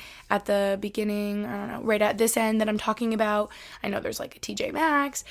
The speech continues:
Brandy Melville I love, there's the Reformation, love that Reformation. They added a Champion store, love it there.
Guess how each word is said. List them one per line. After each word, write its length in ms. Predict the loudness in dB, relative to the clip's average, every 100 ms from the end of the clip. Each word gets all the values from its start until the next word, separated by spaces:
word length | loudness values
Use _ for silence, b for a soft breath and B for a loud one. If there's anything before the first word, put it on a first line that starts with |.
| B B B -4
Brandy 240 | 0 6
Melville 400 | 8 10 10 10
I 180 | 8 8
love, 720 | 8 8 8 6 6 2 4
there's 500 | 4 4 2 -2 -4
the 120 | -4
Reformation, 880 | -6 -2 2 4 4 4 4 4 2
love 300 | 0 -2 -2
that 160 | -2 -2
Reformation. 1000 | -4 -4 -2 0 2 0 -2 -2 -2 -4
They 240 | -4 -2 2
added 380 | 0 0 -4 -4
a 60 |
Champion 460 | -2 -2 0 0 0
store, 600 | 0 2 2 2 0 -2
love 220 | -4 -4
it 160 | -6 -6
there. 560 | -2 0 0 0 -4